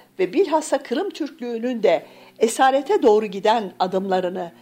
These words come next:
sıklaştırması demekti. Nitekim öyle de oldu. Fakat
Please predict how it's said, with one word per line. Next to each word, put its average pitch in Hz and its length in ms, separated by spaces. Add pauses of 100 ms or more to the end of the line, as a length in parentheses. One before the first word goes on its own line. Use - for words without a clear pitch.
(180)
sıklaştırması 254 1000
demekti. 185 680 (360)
Nitekim 233 680 (260)
öyle 170 320
de 175 60
oldu. 156 380 (1300)
Fakat 359 460